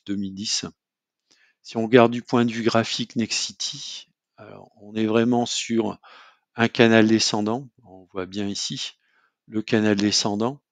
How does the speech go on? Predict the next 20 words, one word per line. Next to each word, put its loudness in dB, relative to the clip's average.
Tant 0
qu'on 0
reste 4
à 4
l'intérieur 2
du -12
canal, 0
euh, -10
il -20
n'y -6
a 0
aucune -4
raison 2
que -4
la 4
baisse 0
ne -8
se -6
poursuit -12
pas. 2